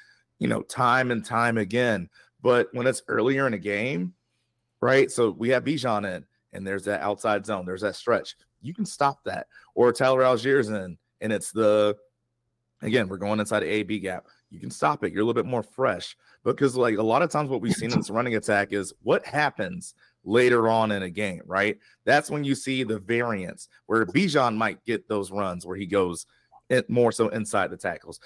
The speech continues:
That's where we've seen some of the outside zone and stretch plays for Tyler Allgeier. You switch it up then.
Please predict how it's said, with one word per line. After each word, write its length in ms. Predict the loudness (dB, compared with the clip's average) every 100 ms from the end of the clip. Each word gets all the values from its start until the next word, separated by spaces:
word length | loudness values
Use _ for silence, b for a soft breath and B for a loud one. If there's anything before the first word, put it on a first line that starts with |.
| b
That's 180 | 0 2
where 100 | 4
we've 160 | 2 2
seen 320 | 2 2 4
some 120 | 2
of 60 | 0
the 80 | 0
outside 560 | 0 -2 0 0 0 -4 _ -4
zone 340 | 0 0 -2
and 100 | -6
stretch 360 | -2 -2 -2 -2
plays 280 | -4 -4 b b b
for 100 | -4
Tyler 380 | 2 2 4 2
Allgeier. 260 | 2 -2 -2
You 140 | -6
switch 280 | -2 -2 0
it 60 | 2
up 220 | 2 0
then. 420 | -2 0 0 -6